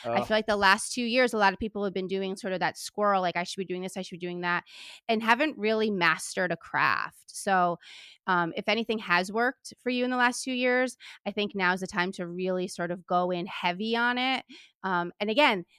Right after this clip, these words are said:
Speaker 1: then you'll have a career instead of a year. Again, I mean, I, I, and it's never a, I mean, a horrible thing, obviously,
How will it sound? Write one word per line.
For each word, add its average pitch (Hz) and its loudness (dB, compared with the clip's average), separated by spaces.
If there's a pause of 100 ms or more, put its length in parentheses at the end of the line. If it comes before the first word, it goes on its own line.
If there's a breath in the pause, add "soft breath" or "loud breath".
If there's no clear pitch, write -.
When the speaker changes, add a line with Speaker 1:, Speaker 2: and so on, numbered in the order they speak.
(140)
Speaker 1:
then 208 4
you'll 220 0
have 208 4
a 190 -2
career 208 0
instead 170 -4
of 165 -6
a 165 -4
year. 165 0 (720)
Again, 240 4
I 226 6
mean, 226 0
I, 208 4
I, 190 0
and 240 4
it's 233 -6
never 240 2 (400)
a, 208 2 (220)
I 214 -2
mean, 208 0
a 180 0
horrible 240 4
thing, 160 -4
obviously, 170 -2